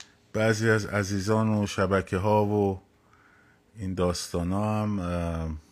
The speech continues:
این فیلم رو منتشر می‌کنن و این فیلم رو منتشر می‌کنن. من بی اختیار یاد فیلم‌های تبلیغاتی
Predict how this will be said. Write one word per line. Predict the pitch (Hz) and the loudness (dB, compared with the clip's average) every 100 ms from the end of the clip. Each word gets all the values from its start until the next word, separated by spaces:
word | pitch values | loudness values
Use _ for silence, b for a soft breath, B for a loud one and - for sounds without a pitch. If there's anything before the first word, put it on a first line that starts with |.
| b b - 110 | b b -14 -6
این | 104 | -4
فیلم | - 101 98 | -2 0 2
رو | 104 107 | 2 2
منتشر | 107 101 104 - 104 | 0 0 -2 -2 -2
می‌کنن | 98 95 - 95 95 92 90 90 | -2 -4 -4 -4 -2 -2 -4 -6
و | |
این | 82 87 | -8 -10
فیلم | - 90 | -8 -8
رو | 98 | -6
منتشر | 95 - 90 92 | -8 -8 -10 -10
می‌کنن. | 87 87 - 85 85 85 B B B B - | -10 -8 -8 -6 -6 -10 B B B B -4
من | 123 | -2
بی | 131 127 | 2 2
اختیار | - - 110 120 | 0 2 2 4
یاد | 120 120 120 123 120 117 - - _ _ _ _ _ 113 | 4 4 4 4 4 2 -2 -14 _ _ _ _ _ -12
فیلم‌های | 101 - 101 98 104 113 | -8 0 2 2 2 -2
تبلیغاتی | - 101 87 87 85 87 - 110 110 110 110 | 0 0 0 -2 -2 -4 -4 -4 0 0 -2